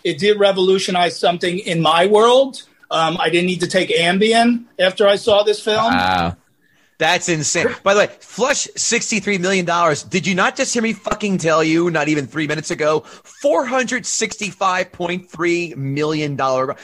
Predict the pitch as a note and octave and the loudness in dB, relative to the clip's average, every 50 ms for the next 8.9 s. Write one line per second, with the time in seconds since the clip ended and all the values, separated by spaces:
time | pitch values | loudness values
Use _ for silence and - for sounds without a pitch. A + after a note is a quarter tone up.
0 | - - - A3+ A#3 - - - _ _ - G#3 A3+ A#3+ A#3 - _ _ - - | -12 -8 -6 -4 -4 -6 -6 -10 _ _ -2 -2 -2 -2 -6 -12 _ _ -20 -20
1 | - - F3 G3 G3+ F#3+ E3+ D3 C3+ B2+ A#2+ - - D#3+ E3 F3 F3 E3 D3 B2+ | -12 -6 -4 -2 -2 0 -2 -2 -4 -6 -8 -8 -6 -2 0 0 0 0 -2 -4
2 | A2 A#2 A2 - - - - C#3 D3 C#3+ C3+ B2+ B2 B2 A#2+ A2 G#2 G#2 G#2 - | -6 -6 -8 -10 -10 -6 -2 0 0 2 2 0 0 0 -2 -2 -4 -6 -4 -4
3 | B2 - - - - _ - G3 A#3+ D4 D4 C#4 A3 A3+ - - A3 A3 G#3 G#3 | -4 -4 -6 -10 -20 _ -2 0 0 0 -2 -6 -8 -8 -6 -4 -4 -4 -2 -4
4 | - - A#3 A3+ - - D#3+ C#3+ C#3+ C#3+ C#3 D3 D#3+ F3 F3+ F#3+ F#3 - F3 D#3+ | -2 0 -2 -2 -2 -2 -2 -2 -2 -2 -2 -2 0 0 0 0 -2 -4 -4 -4
5 | D#3 D#3+ D#3 D#3 - _ _ _ _ - - F#3+ G3 G3+ G#3 G3 - - - A#2+ | -4 -4 -4 -6 -10 _ _ _ _ -6 -4 -2 -2 -2 -2 -6 -8 -10 -14 -14
6 | A2 G2+ - _ - G3 G3 G#3 G3 D#3+ B2 A2 G2 - - - _ - B2+ A2+ | -14 -14 -10 _ 0 2 4 4 2 0 -2 -6 -10 -10 -12 -12 _ -8 -6 -6
7 | - A#2 A#2 G#2+ - B2+ A#2+ A2+ - - F#2 - - - - - - - G#3 - | -6 -8 -10 -8 -6 -4 -4 -6 -6 -8 -12 -12 -12 -14 -20 -14 -6 -4 -4 -2
8 | - G3+ C4 C#4 D4+ A#3 C4 A#3+ G#3 F#3 E3 D#3 E3+ D#3 D#3 D3+ - | -2 -2 0 0 0 0 0 -2 -2 -2 -4 -4 -2 -2 -2 -4 -6